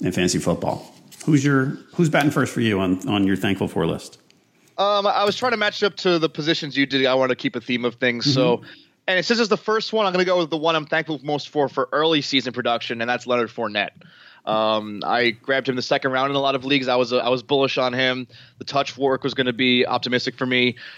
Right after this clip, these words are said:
Speaker 2: Hasn't been great lately, except for the little, little comeback in week eleven with yardage. Uh, but though that t-, that touch load and those touchdowns early in the season, uh, really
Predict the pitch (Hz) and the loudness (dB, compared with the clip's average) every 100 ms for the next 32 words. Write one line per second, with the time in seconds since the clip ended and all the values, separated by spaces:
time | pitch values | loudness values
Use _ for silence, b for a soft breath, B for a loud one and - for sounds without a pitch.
0 | B - 160 196 185 202 180 208 202 208 | B -4 0 0 2 0 0 -2 0 0
1 | 202 175 165 156 - 160 - 156 143 139 | 0 2 2 2 0 -4 0 0 0 -4
2 | 131 151 139 151 165 175 170 160 156 147 | -2 -2 0 0 2 2 0 0 -2 0
3 | 151 147 143 135 135 127 139 135 120 110 | 0 2 0 0 -4 0 0 2 2 0
4 | 123 120 117 B B _ 139 - 151 156 | 2 2 0 B B _ -2 0 0 2
5 | 151 156 - 156 156 151 147 143 - 175 | 0 -2 -4 -4 -2 -2 -2 -4 -2 -4
6 | - 165 160 156 147 135 135 123 - 151 | -2 0 2 2 2 0 -2 -2 -4 -4
7 | - 143 135 127 135 131 - 135 117 117 | -2 -2 0 0 -2 -2 0 0 0 -4
8 | 139 B B B - 113 113 107 117 151 | -8 B B B -4 0 2 0 -2 2
9 | 156 143 | 2 0